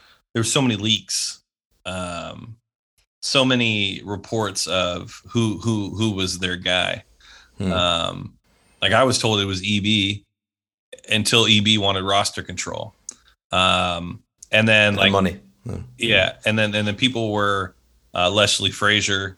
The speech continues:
Speaker 1: Jim Caldwell. Um, you know, we interviewed Joe Brady. We tried to interview Brian Dabble, um,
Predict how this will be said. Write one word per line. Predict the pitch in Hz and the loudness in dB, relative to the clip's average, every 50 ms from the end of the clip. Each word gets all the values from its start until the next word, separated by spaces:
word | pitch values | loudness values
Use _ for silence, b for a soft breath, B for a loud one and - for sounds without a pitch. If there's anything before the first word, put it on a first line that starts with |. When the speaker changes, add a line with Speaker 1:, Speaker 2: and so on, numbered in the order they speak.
| _ _ - | _ _ -8
Speaker 1:
Jim | 98 101 101 98 95 | -6 -4 -4 -4 -2
Caldwell. | - 107 98 98 98 98 95 98 95 92 92 92 92 92 - _ b b b b b b b _ - | 0 2 2 2 2 0 -2 0 0 0 0 -2 -4 -8 -10 _ b b b b b b b _ -8
Um, | 87 85 82 82 - 50 50 50 50 82 82 - 113 - _ _ _ _ _ _ _ _ _ - | -6 -4 -4 -4 -4 -4 -6 -6 -8 -10 -12 -14 -16 -18 _ _ _ _ _ _ _ _ _ -4
you | 107 101 | -2 -2
know, | 98 | 0
we | 101 104 | 0 0
interviewed | 107 104 101 95 104 101 95 | 0 0 0 0 -2 -2 -2
Joe | 98 101 95 | -2 -4 -4
Brady. | 95 101 101 104 104 101 98 98 95 95 92 - _ _ _ _ _ _ _ | -2 0 2 2 4 4 4 2 2 0 -2 -6 _ _ _ _ _ _ _
We | - | -4
tried | - - 120 117 | 0 2 4 4
to | 113 110 | 4 4
interview | 107 107 101 98 104 101 | 2 2 2 0 -2 0
Brian | 98 98 98 95 95 92 | 0 2 0 0 0 2
Dabble, | 98 95 98 98 98 95 95 98 104 104 - _ _ _ _ _ _ _ _ | 2 4 4 4 2 0 -2 -4 -6 -10 -14 _ _ _ _ _ _ _ _
um, | - 90 90 92 90 87 87 87 92 92 - - - - - 117 - | -4 -2 0 0 0 0 0 0 -2 -2 -4 -4 -6 -6 -8 -10 -12